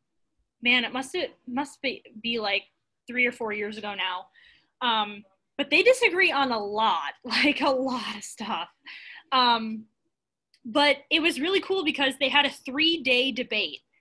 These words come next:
and it was, like, two hours each time. So it was, like, six hours of debate, which is a lot. Um, but the second day, they did this really cool thing, which was they started off,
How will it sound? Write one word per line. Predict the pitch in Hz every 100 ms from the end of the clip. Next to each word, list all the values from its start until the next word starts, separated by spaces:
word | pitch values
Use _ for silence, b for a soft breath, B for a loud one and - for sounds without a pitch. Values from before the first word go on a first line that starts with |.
| _ _
and | 254
it |
was, | 269 262
like, | 247 233
two | - 330
hours | 320 294 285 294 285 277 -
each | 277 262 -
time. | 240 202 165
So | 180
it | 262
was, | 269
like, | 269 254
six | - - 453 - 285
hours | 339 339 277
of | 262
debate, | 233 233 226 208 -
which | 247
is | 254 240
a |
lot. | 220 208 226 190 147 - _ b b b _
Um, | 285 269 247 233 226 _ _ b _ _ _
but | 302 285
the | 277
second | 277 339 392 440 254
day, | 220 254 208 175 240 _ _ _ _ _ _ _ _ _
they | 220 277 277 277 277 - _ 226
did | 339 330
this | 349 339
really | 262 311 302
cool | 311 285
thing, | 311 294
which | 262 247
was | 247 269
they | 262 254
started | - - 294 381 403 302
off, | 262 262 240